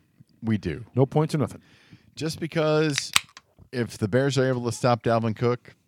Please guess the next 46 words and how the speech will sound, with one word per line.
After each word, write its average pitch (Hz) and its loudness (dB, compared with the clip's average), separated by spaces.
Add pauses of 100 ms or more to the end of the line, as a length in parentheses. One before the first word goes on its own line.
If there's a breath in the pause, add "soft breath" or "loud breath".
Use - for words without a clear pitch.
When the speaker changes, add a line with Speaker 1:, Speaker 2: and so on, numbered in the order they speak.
(180)
Speaker 1:
I'm 101 -2
Speaker 2:
Game 92 -2
Speaker 1:
not 110 0
Speaker 2:
over. 98 -2
Speaker 1:
sure 113 0
how 98 -2
Speaker 2:
Me 113 -2
neither. 98 -4
Speaker 1:
the 104 -2
Vikings 98 -2
can 101 -2
beat 151 0
us, - -2 (220 soft breath)
Speaker 2:
Right. 87 -8 (100)
Speaker 1:
even 208 -2
if 160 0
we 160 -2
can 156 -4
only 156 -2
score 165 -4
seventeen 139 -4
points. 143 -10
Speaker 2:
Correct. 98 -4 (220 soft breath)
Speaker 1:
Because 131 2
this 170 0
is 151 0
Speaker 2:
I'm 113 -2
Speaker 1:
where 123 6
Speaker 2:
with 185 8
you. 117 4 (240)
Speaker 1:
this 143 -8
is 170 0
Speaker 2:
You're 131 8
right. 151 8
Speaker 1:
where, 151 0
this 131 0
is 135 -2
where 156 2
I 123 0
was 101 -4
going, 82 -4 (460 soft breath)
before 147 -2
when 110 -2
they 104 0
were 98 -2
like, 95 -6